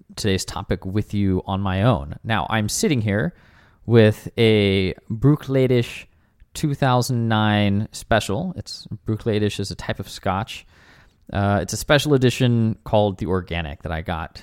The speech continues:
as a Christmas gift. And it is delicious. And what better to drink when you're gonna be talking about nuclear war? A little bit of whiskey. Now, actually,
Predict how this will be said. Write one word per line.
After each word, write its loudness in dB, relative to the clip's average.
as -16
a -14
Christmas -8
gift. -12
And 0
it 2
is -4
delicious. 4
And -2
what 2
better 4
to -8
drink -2
when 2
you're -2
gonna 0
be -6
talking -10
about -2
nuclear 0
war? 2
A -10
little 2
bit 6
of 4
whiskey. -2
Now, 0
actually, 2